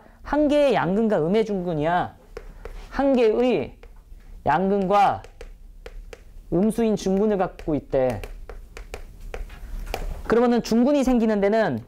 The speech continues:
여러분들 알다시피 여기와 여긴데, 맞지?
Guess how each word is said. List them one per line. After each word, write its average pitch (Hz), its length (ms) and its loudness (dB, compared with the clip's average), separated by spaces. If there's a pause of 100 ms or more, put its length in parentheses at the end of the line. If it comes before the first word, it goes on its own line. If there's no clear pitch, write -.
여러분들 214 320 2
알다시피 170 560 0
여기와 165 480 0 (1800)
여긴데, 175 720 0 (1800)
맞지? 180 440 2